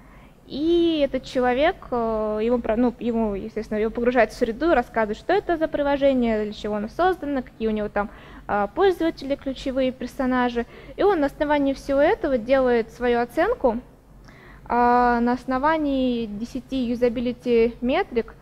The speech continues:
которые предложены были вот этим вот товарищем Яковом Нильсоном ещё в девяносто четвёртом году,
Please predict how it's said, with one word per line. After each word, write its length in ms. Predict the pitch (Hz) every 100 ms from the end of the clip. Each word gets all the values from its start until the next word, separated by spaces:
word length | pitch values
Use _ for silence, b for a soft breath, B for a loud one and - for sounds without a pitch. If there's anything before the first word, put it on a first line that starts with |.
| B B
которые 320 | - 240 254
предложены 540 | 254 240 240 247 233 226
были 480 | 220 240 226 226 247 -
вот 180 | 233
этим 280 | 233 240 226
вот 180 | 220 226
товарищем 680 | 233 254 330 311 - 233 240 -
Яковом 420 | 233 233 226 220
Нильсоном 520 | 240 233 - 226 220 - B B B
ещё 220 | 247 277
в 60 | 254
девяносто 320 | 233 262 254
четвёртом 380 | - 254 247 233
году, 340 | 240 247 392